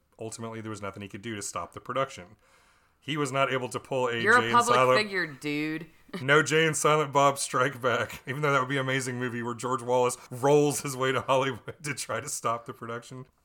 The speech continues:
Speaker 1: I'd see that movie. Um, starring Gary Sinise in the title role, the movie also featured Joe Don Baker as Big Jim Folsom and a young Angelina Jolie portraying Cornelia.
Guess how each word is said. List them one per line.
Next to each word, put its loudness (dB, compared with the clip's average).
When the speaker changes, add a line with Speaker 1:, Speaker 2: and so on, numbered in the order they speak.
Speaker 1:
I'd 0
see -2
that 4
movie. -6
Um, 6
starring 4
Gary 0
Sinise -4
in -4
the -4
title -2
role, -2
the -4
movie -6
also -2
featured -10
Joe -4
Don -2
Baker -4
as -8
Big -10
Jim -6
Folsom -6
and -4
a -4
young -6
Angelina -6
Jolie -8
portraying -8
Cornelia. -8